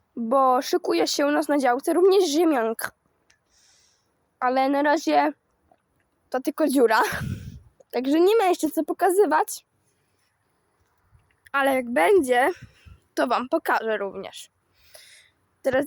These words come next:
idziemy dalej. Dobra, już zaraz będziemy. Także tak,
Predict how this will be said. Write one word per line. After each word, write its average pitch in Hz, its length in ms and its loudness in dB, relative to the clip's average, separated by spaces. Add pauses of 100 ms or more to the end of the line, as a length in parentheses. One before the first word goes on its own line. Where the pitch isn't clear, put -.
(100)
idziemy 254 360 -6
dalej. 220 440 -8 (1600)
Dobra, 214 360 -10 (480)
już 254 680 -8 (400)
zaraz 294 400 -4
będziemy. 247 560 -2 (4000)
Także 311 340 -2
tak, - 160 -8